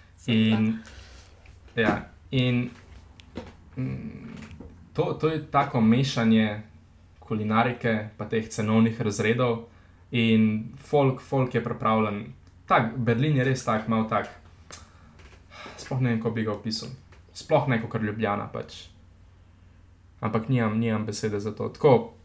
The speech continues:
Speaker 2: folk bo, bo zapravljal cash, če ga nima. Za take
Speaker 1: Mm.
Speaker 2: zadeve.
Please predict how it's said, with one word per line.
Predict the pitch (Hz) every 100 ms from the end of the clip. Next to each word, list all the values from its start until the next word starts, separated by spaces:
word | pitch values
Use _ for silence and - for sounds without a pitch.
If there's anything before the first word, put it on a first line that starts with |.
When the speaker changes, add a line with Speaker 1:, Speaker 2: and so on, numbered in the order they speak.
| - - - -
Speaker 2:
folk | - - 165 185 - - -
bo, | 131 123 -
bo | - 120 113
zapravljal | 113 131 135 143 127
cash, | - 123 - -
če | - 113
ga | 110
nima. | 104 107 - - - - - - - - - - - - - - - - -
Za | 107
take | 117 104 107
Speaker 1:
Mm. |
Speaker 2:
zadeve. | 101 101 101